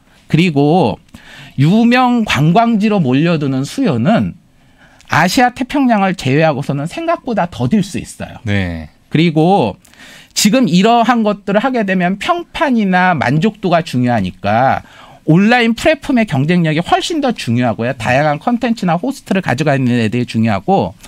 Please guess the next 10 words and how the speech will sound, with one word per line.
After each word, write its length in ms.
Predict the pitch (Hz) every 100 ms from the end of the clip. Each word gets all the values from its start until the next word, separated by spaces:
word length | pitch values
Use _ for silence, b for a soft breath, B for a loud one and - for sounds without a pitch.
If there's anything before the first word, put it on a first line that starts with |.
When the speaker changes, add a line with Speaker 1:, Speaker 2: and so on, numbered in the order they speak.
| B B B B -
Speaker 1:
여행 440 | 156 214 277 277
숙소에 600 | 247 370 - - 370 320
대한 300 | 247 208 185
지출이 800 | 170 131 - - 113 139 202 90 - b b -
기존 460 | - 165 240 240
주거비 600 | 214 165 160 220 220 202
플러스 720 | - 254 233 240 - 294 359 - _ B B B B B B B B B _ _ _
구조적으로 720 | - 196 220 247 226 196 208 190
증가, 400 | - 180 170 -
아, 220 | 165 120